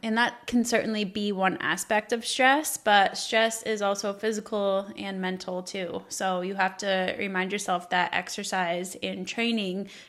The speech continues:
no matter what kind of training you're doing, is a stressor on your body. Um, even when it comes to nutrition, being in a calorie deficit is a stressor on your body. That's a physical stressor. So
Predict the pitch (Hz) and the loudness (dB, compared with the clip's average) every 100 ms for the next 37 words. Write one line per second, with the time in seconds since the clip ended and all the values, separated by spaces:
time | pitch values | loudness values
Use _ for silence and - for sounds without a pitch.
0 | _ 202 190 190 190 185 180 - 196 190 | _ -2 2 2 4 2 2 -2 0 0
1 | 185 - 190 185 185 175 180 247 247 180 | -2 -4 -2 -2 -2 -4 -4 -2 -2 -2
2 | 185 - - 220 214 - 202 - 190 190 | -4 -6 0 0 0 -4 -6 -4 -6 -4
3 | 202 196 185 202 226 240 240 233 233 - | -6 -4 -4 -2 2 4 4 0 -4 -14
4 | - - - 190 180 180 233 226 226 220 | -16 -18 -4 0 0 0 -2 0 -2 -2
5 | 220 214 - 214 190 226 269 208 190 185 | -4 -6 -4 -6 -4 -2 -2 -2 -4 -4
6 | 196 202 196 185 190 180 180 175 202 220 | -4 -4 -6 -4 0 2 2 0 -2 -2
7 | 202 - - 185 185 185 185 185 - 165 | -2 -4 -4 -8 -6 -8 -6 -6 -6 -6
8 | 170 175 170 - - - - - 175 175 | -6 -4 -4 -2 -2 -4 -6 -10 -10 -8
9 | - 190 - 180 - - - - 190 196 | -8 -8 -6 -6 -6 -10 -8 -4 -2 -2